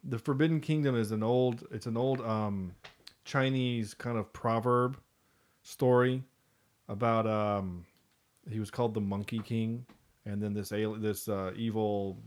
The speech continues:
jade emperor comes in and takes over the kingdom, whatever, and then they have to have the help of an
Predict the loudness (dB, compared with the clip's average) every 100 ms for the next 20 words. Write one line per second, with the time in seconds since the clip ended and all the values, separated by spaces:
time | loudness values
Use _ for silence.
0 | -10 -4 -2 -2 -2 -4 -2 0 0 -2
1 | -4 -2 -4 -4 -6 -6 -4 -6 -8 -6
2 | -4 -2 -2 0 2 2 -2 -4 _ _
3 | -8 -4 0 0 0 -2 -4 -6 -8 -6
4 | -6 -6 -6 -2 -2 -2 -6